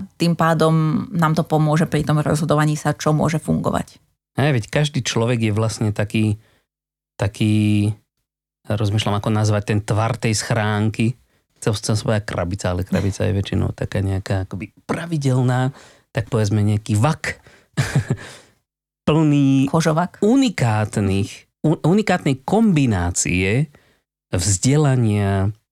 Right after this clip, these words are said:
Speaker 2: nejakej výchovy, skúseností, prostredia, v ktorom sa pohybujete. Takže akoby už len z tohoto pohľadu všetky tie pravidlá, ktoré čo ako,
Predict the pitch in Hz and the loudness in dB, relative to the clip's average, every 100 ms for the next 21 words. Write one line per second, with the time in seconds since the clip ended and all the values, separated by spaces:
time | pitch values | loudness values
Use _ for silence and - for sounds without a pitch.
0 | _ - 98 101 113 104 147 - 131 110 | _ -14 -6 -2 0 0 0 0 0 2
1 | 110 107 104 107 - _ _ _ _ - | 2 2 2 0 -4 _ _ _ _ -4
2 | 104 - - 165 - 135 120 - - 110 | -4 -2 0 0 2 2 0 -2 -4 0
3 | 104 101 104 98 104 _ _ _ _ - | 2 2 2 0 -2 _ _ _ _ -12
4 | - 135 143 - 156 120 113 107 147 - | -2 0 0 0 2 2 2 0 -2 -6
5 | - 113 107 110 113 110 110 107 117 - | -2 0 0 -2 -2 0 0 -2 -2 -2
6 | 123 147 - 131 151 147 - _ _ _ | 0 0 0 0 0 -2 -8 _ _ _
7 | _ _ _ - 196 226 220 170 - 185 | _ _ _ 0 2 2 4 2 2 2
8 | 196 196 147 113 107 107 107 123 208 - | 2 2 0 0 2 2 2 0 -2 -6
9 | _ - - 190 214 220 - - 127 135 | _ -6 -2 0 0 -2 -2 -2 2 2
10 | 139 139 110 98 104 131 214 _ - - | 2 2 2 2 0 0 -2 _ -12 -2
11 | 180 208 202 - 233 - 185 185 170 165 | 0 0 0 0 0 0 0 0 2 2
12 | 160 | 0